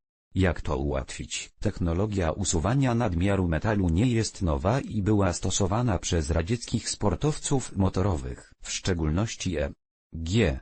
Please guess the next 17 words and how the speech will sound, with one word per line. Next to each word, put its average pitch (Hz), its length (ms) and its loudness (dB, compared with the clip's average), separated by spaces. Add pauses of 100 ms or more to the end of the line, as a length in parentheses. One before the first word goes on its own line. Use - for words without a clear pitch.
(140)
Singuindi 85 720 0
w - 120 -10
swojej 82 440 -2
książce - 680 -4
Przygotowanie 98 760 0
silników 123 640 0
samochodowych 90 800 0
do 87 240 2
zawodów 87 600 0
podaje 90 420 2
rysunki 85 600 2
rozjaśnionego 87 840 0
koła 113 400 2
zamachowego 87 800 2
M 90 140 4
czterysta 117 560 0
dwanaście. 92 760 0